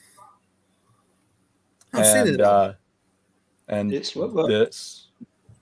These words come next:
Speaker 2: And I love this original. Was this an original cover for this album?
Speaker 3: What album?
Speaker 2: This Di-, Disturbing the Peace. It had the woman with the gun on it.
Speaker 3: No, that's a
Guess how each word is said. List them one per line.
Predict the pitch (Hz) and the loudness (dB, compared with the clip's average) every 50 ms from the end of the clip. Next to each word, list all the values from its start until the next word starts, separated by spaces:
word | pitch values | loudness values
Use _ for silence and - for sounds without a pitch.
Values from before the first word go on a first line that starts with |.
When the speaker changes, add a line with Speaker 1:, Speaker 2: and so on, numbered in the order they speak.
| _ 605 622 - - - - - - - - - _ _ _ _ _ _ _ _ _ _ _ _ _ - | _ -20 -20 -20 -14 -8 -4 -2 -2 -2 -2 -6 _ _ _ _ _ _ _ _ _ _ _ _ _ 4
Speaker 2:
And | 117 120 123 120 120 120 117 - | 6 8 8 8 8 6 4 4
I | 151 143 180 | 4 6 6
love | 202 208 233 262 247 | 6 6 6 4 4
this | 220 240 226 - 214 | 4 2 2 4 2
original. | 190 160 165 185 170 156 170 170 135 | 2 4 4 2 2 2 0 -2 2
Was | 123 151 156 175 | 2 2 4 4
this | 233 233 - | 2 2 2
an | 262 247 | 0 0
original | 220 165 143 165 175 202 196 175 147 | 0 2 2 0 2 2 0 0 0
cover | - - 123 117 113 156 135 | 2 4 4 6 6 4 2
for | - - 175 | 0 0 -2
this | 160 165 156 - | -2 0 2 4
album? | 113 104 113 123 131 165 196 185 156 - _ _ _ _ _ _ _ - - - _ _ _ _ _ _ _ _ _ - | 4 6 6 4 2 0 -2 -4 -6 -12 _ _ _ _ _ _ _ -20 -20 -20 _ _ _ _ _ _ _ _ _ 2
Speaker 3:
What | 160 196 208 | 4 4 6
album? | 208 165 151 139 123 131 - | 6 6 6 4 4 2 -2
Speaker 2:
This | 131 120 - - | -2 -2 -2 -4
Di-, | - 151 - _ _ _ _ _ | -8 -8 -10 _ _ _ _ _
Disturbing | - 131 - - - 160 156 151 156 151 147 135 | -6 -6 -4 2 4 6 6 6 6 4 4 4
the | 123 - | 2 0
Peace. | - - 156 165 170 170 - - | 0 0 0 0 0 0 0 0
It | 139 113 | 0 4
had | 131 143 127 117 | 6 6 6 6
the | 123 117 | 4 2
woman | 113 120 131 143 147 139 139 | 4 4 4 4 4 2 0
with | 131 - - | 0 0 -2
the | 117 | 0
gun | 95 117 117 117 120 | 2 4 4 6 6
on | 131 135 139 | 4 2 2
it. | 151 156 156 - _ _ _ _ _ _ _ _ _ _ _ _ 117 117 - - - | 0 -2 -6 -8 _ _ _ _ _ _ _ _ _ _ _ _ -20 -20 -20 -14 -8
Speaker 3:
No, | 156 156 160 151 147 143 135 131 117 - - _ _ _ _ _ _ _ _ _ _ - | -4 0 2 4 4 4 4 4 2 0 -8 _ _ _ _ _ _ _ _ _ _ -2
that's | 165 170 175 175 - - | 0 0 2 2 2 2
a | 170 160 156 151 143 131 123 120 | 4 4 6 6 4 4 0 -4